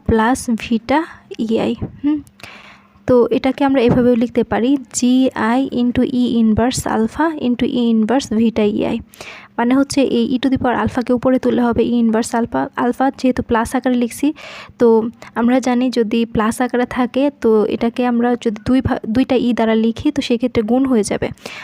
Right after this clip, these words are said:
আর যেহেতু এগুলোকে উপরে তুলছি অর্থাৎ হর থেকে লবে তুলছি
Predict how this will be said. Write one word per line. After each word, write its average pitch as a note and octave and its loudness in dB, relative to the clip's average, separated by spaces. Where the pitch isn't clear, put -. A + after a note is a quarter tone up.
আর A#3 0
যেহেতু C4 2
এগুলোকে B3+ 0
উপরে C#4+ 2
তুলছি A#3 0
অর্থাৎ A#3+ -4
হর A#3+ 2
থেকে C4+ -2
লবে A3+ 2
তুলছি C4 0